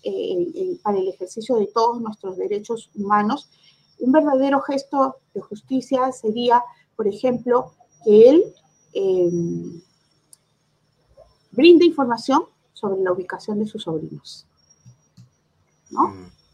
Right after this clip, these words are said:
Speaker 1: Brinde información sobre la ubicación de las personas que en el despacho presidencial lo acompañaban en la reunión con proveedores del Estado.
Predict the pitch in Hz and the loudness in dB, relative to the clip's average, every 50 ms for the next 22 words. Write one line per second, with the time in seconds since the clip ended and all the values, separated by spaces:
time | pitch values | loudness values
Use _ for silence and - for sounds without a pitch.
0 | _ _ - 196 240 302 330 320 370 311 - 330 302 285 277 269 - - 302 311 | _ _ -12 -2 4 4 6 6 6 4 2 0 2 2 2 2 2 2 2 4
1 | 359 - - - _ _ - - 226 208 208 196 190 185 180 185 196 185 - 196 | 2 2 -2 -8 _ _ -10 -6 -2 -2 0 0 -2 -2 -4 -6 -8 -12 -14 -14
2 | - - - 262 262 294 370 480 370 - _ _ _ _ _ _ _ _ 233 220 | -14 -8 -2 0 0 0 0 -2 -6 -14 _ _ _ _ _ _ _ _ 2 2
3 | 220 214 214 - - 214 208 - - 277 302 294 311 370 480 480 - - _ _ | 2 0 -2 -6 -10 -12 -8 -2 0 2 2 4 2 2 0 -2 -6 -16 _ _
4 | _ _ _ _ _ _ - 233 214 208 214 - 220 202 196 185 180 185 190 - | _ _ _ _ _ _ 2 2 2 2 0 -2 -4 -4 -2 -2 -4 -4 -6 -2
5 | _ - 277 294 - 311 - - 269 269 - - 254 254 262 254 254 - - - | _ 2 2 2 0 -6 -8 -6 -6 -6 -6 -6 -2 -2 -2 -2 -2 -6 -4 0
6 | 269 262 269 330 359 - - - - - - - - 220 220 220 208 202 196 190 | 2 4 4 2 0 -6 -12 -18 -20 -20 -20 -16 -8 -2 2 4 4 4 2 0
7 | - 208 202 - 214 202 - 196 185 202 214 240 262 269 269 262 262 262 311 381 | 0 -2 -2 -2 -6 -6 -4 -6 -4 -4 0 4 6 8 8 8 8 6 4 4
8 | 440 427 - _ _ _ _ _ - 208 202 196 185 180 208 190 190 196 208 226 | 0 -6 -12 _ _ _ _ _ -4 -2 -2 0 -2 -2 -4 -6 -4 -4 -2 -2
9 | 240 247 262 285 285 262 214 208 196 185 180 175 175 180 190 208 226 247 247 233 | 0 -2 0 0 0 -2 -2 -4 -4 -4 -2 0 0 0 2 0 0 0 -2 -4
10 | 202 185 175 - - _ 226 214 202 180 156 | -6 -6 -12 -20 -2 _ 4 4 4 4 0